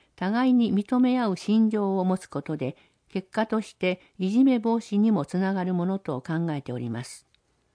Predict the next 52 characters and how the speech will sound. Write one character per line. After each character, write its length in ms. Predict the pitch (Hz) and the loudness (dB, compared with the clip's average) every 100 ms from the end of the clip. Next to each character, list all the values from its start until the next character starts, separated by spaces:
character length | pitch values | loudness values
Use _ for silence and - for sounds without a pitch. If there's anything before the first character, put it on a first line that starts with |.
| _ _ _ _ _ _ | _ _ _ _ _ _
要 260 | 196 185 | -2 -2
望、 400 | 175 160 151 139 - _ _ _ _ _ | -2 -2 -2 -2 -8 _ _ _ _ _
道 180 | - 254 | 0 0
徳 300 | 277 277 262 | 0 0 0
教 240 | 254 262 240 | 0 2 2
育 300 | 180 - 160 | 2 0 -2
を 100 | 160 | 0
通 240 | 190 185 | 0 0
じ 160 | 170 170 | -2 -2
て 260 | 156 156 - _ | -2 -4 -8 _
い 80 | 190 | -10
じ 160 | 190 262 | 2 4
め 160 | 262 | 6
問 240 | 247 240 202 | 6 4 4
題 200 | 165 139 | 2 -2
な 160 | 156 | -2
ど、 200 | 143 135 - _ _ | -2 -4 -10 _ _
子 120 | - | -2
ど 120 | 226 | 2
も 120 | 247 254 | 4 4
た 140 | 220 | 0
ち 200 | - 175 | -2 -2
に 240 | 165 - - | -2 -2 -6
様 280 | - 220 262 | -2 0 2
々 240 | 269 233 | 2 2
な 140 | 185 | 0
内 280 | 170 185 220 | -2 -2 0
容 160 | 226 214 | 0 0
に 140 | 208 | -2
つ 120 | 196 | -2
い 120 | 214 180 | -4 -2
て 160 | 139 | -6
考 260 | - 175 180 | -6 -2 -2
え 120 | 175 156 | -2 -4
さ 140 | 165 | -8
せ、 260 | - 139 - _ _ _ | -6 -6 -6 _ _ _
質 260 | - - 254 | -20 -2 2
の 120 | 240 | 2
高 320 | 240 226 240 | 0 -2 0
い 160 | 180 160 | 0 0
道 200 | 190 226 | 0 0
徳 260 | 240 233 | 0 0
の 100 | 214 | 2
授 180 | 190 208 | 2 4
業 320 | 202 170 139 | 4 4 2
を 100 | 147 | 0
要 220 | 127 156 151 | 0 0 0
望 180 | 143 | -2
し 160 | 143 - | -4 -6
ま 140 | 120 | -6
す。 260 | 139 - - _ _ _ _ _ _ _ _ _ _ _ _ _ _ _ _ 185 | -6 -12 -18 _ _ _ _ _ _ _ _ _ _ _ _ _ _ _ _ -2
二、 240 | 185 - | 0 -2